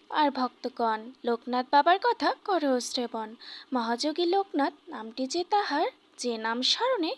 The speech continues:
সর্বজীবে পায় নিস্তার। আশুতোষ সম তিনি অতি দয়াবান,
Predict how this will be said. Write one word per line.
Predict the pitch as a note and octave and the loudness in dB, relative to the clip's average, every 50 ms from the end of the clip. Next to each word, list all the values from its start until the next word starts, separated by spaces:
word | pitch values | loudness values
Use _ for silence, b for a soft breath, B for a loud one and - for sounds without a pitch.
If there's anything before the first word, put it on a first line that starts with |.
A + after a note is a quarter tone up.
| - - | -6 -4
সর্বজীবে | - - A#4 G#4+ F4 D4+ C4 C#4 C4 C4 C4 A#3+ B3 A#3+ A#3+ | -2 0 2 2 2 2 2 0 -2 -2 -2 -4 -4 -6 -6
পায় | - A#3+ A#3 A#3 | -6 -6 -4 -4
নিস্তার। | A#3 A3+ A3+ A3+ A3+ - - A#3+ A3+ A3 A3 B3+ B B B B B B B B B | -6 -8 -10 -10 -12 -14 -12 -10 -10 -10 -10 -14 B B B B B B B B B
আশুতোষ | G#3 A3 - - B3+ B3 - D4+ D#4 F#4 - | -6 -6 -6 -4 -6 -6 -4 -4 -4 -2 -2
সম | - - - - - C#4 C#4+ E4 | -2 -4 -2 -2 -2 -2 -2 -2
তিনি | F4+ - A4 A4 G4+ C#4+ C#4 E4 A#4+ - - - - | -2 -2 -2 0 2 0 0 -2 -4 -8 -16 -20 -14
অতি | - B3 - - - D4+ - - | -14 -14 -10 -6 -6 -4 -2 0
দয়াবান, | G4+ G#4 A4 A4+ A#4 A#4 G#4+ E4 C4 C#4 | 0 0 0 0 -2 -2 0 0 0 -2